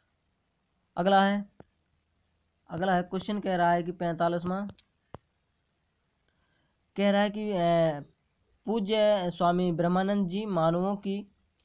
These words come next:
दुनिया से अनश्रव की ओर कब प्रस्थान, मतलब इनके देहांत कब हो गया था? तो इनका देहांत हुआ था तेरह सितंबर उन्नीस सौ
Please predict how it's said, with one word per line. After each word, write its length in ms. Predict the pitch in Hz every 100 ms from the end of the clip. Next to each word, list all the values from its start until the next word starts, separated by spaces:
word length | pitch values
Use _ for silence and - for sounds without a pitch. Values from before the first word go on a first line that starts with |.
| -
दुनिया 460 | 143 190 208 214
से 420 | 208 190 185 190 - _ _ _ _ _ _ _
अनश्रव 500 | 185 190 190 180 131 117 _ _ _ _
की 160 | - 202
ओर 360 | 185 190 190 _
कब 180 | 208 214
प्रस्थान, 320 | 208 190 185 185
मतलब 300 | 175 185 180
इनके 360 | 175 165 180
देहांत 400 | 156 151 165 170
कब 180 | 170 185
हो 100 | 185
गया 160 | 190 190
था? 80 |
तो 80 | 180
इनका 300 | 170 165 165
देहांत 340 | 156 160 170 165
हुआ 180 | 185
था 300 | 185 190 190 - _ _ _ _ _
तेरह 420 | 185 185 180 180
सितंबर 1120 | 175 _ - - 165 175 175 170 160 165 - _ _
उन्नीस 460 | 175 180 175 170 170
सौ 220 | 165 156